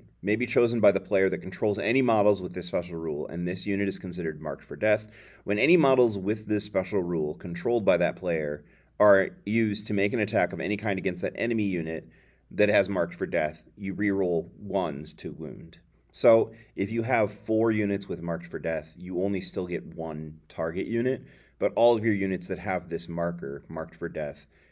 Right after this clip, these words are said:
do get, in fact, to, to use that bonus. There are quite a few units that have marked for death. Um, mostly, though, for, for most legions, it's gonna be Seekers,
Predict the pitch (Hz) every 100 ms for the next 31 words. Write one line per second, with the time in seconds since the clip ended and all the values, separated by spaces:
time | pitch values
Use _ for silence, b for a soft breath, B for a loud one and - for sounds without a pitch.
0 | b 87 92 87 87 82 80 85 85 78
1 | 69 - - 82 73 69 64 - 87 73
2 | - - 65 52 - - b b b 110
3 | 127 123 147 143 143 120 110 98 104 -
4 | 85 80 78 95 104 107 117 110 104 110
5 | 110 - 85 85 80 80 76 76 73 -
6 | 98 104 107 - 120 113 110 110 95 67
7 | - 92 101 104 98 98 101 101 98 -
8 | 90 85 76 - 110 110 160 175 170